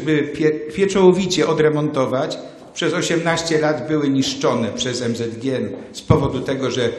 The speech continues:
robiono tylko remonty bardzo konieczne, a te takie, e, i malowano z wierzchu w kamienice. Także czas najwyższy jest w tej chwili, żeby to odwrócić, żeby przynajmniej, ja nie wiem, czy w tej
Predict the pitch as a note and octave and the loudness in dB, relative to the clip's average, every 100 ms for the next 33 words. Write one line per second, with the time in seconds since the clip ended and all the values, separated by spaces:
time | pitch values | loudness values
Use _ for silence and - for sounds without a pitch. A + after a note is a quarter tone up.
0 | - C3 C#3 D3 C3+ B2+ F3 - C#3 C3 | -4 -2 0 2 2 2 -2 -2 -2 0
1 | C3 C3+ C3+ B2+ - - - - D3+ B2 | 0 0 -2 -4 -4 -12 -8 -2 0 0
2 | A2+ A#2 - A#2 C3+ C3+ - D3+ B2+ B2+ | -2 -4 -4 -4 -2 -4 -4 -4 -4 -4
3 | A#2+ A#2+ B2+ B2 B2 - - - - B2+ | -4 -4 -4 -6 -8 -14 -20 -20 -8 -2
4 | B2+ C3 C3 F3+ F3+ D3 C#3+ C#3 C#3+ A#2+ | 0 -2 -2 -4 -2 0 0 2 0 -2
5 | A2+ A2+ A2 - A2+ - G#2 G#2+ F#2+ F#2 | -4 -4 -6 -6 -10 -8 -6 -6 -8 -8
6 | - F#3 A3 - - - - D#3+ D#3 E3+ | -6 -6 -8 -12 -18 -20 -10 -6 0 0
7 | E3 - - - - - F#3 F#3 F#3 G3 | 0 -4 -10 -16 -14 -4 0 0 0 -2
8 | G3+ A#3 - - A2+ A2 C3 C3 - - | 0 0 -2 -2 -2 -2 -2 -2 -2 -2
9 | D3+ - - B2+ D#3+ B2 D3+ D#3+ F3+ F#3+ | -2 -2 -4 -2 -2 0 -2 -2 -4 -4
10 | G3+ G3 C#4 - - - A2+ C#3 D3 E3+ | -4 -2 -2 -2 -4 -6 -4 -4 -2 -4
11 | - D3+ D#3+ E3 E3 E3 E3 D#3+ - C#3+ | -4 -4 -2 -2 -4 -6 -6 -10 -6 -4
12 | C#3 F3+ C#3 A#2+ G#2+ - D3 - - C#3+ | -2 -4 -2 -4 -4 -4 -6 -6 -2 2
13 | C3+ - | 4 2